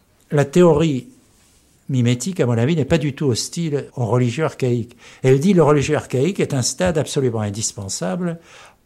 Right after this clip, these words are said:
entre l'animalité et le type d'humanité que nous avons aujourd'hui. La, les sociétés sacrificielles ont dû durer peut-être des millions, des millions d'années, n'est-ce pas ? Par conséquent, c'est une vue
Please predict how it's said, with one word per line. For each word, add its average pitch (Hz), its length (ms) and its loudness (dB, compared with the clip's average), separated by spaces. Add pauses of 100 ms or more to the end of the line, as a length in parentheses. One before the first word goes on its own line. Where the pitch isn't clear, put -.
entre 151 760 0
l'animalité 127 1200 -2
et 127 60 4
le 113 220 -2
type 139 280 -12 (120)
d'humanité 107 580 -6
que 139 80 -12
nous 107 120 -6
avons 110 120 -4
aujourd'hui. 123 340 -4 (400)
La, 151 220 0 (300)
les 143 160 2
sociétés 143 920 0 (120)
sacrificielles 120 760 -4
ont 151 180 2
dû 151 240 -2
durer 143 580 0 (420)
peut-être 147 400 2
des 123 140 2
millions, 160 560 0 (240)
des 123 100 4
millions 139 320 2
d'années, 120 440 -2 (460)
n'est-ce 110 140 -8
pas ? 156 100 2
Par - 140 -2
conséquent, 151 400 2
c'est 170 200 0
une 131 160 4
vue 208 340 2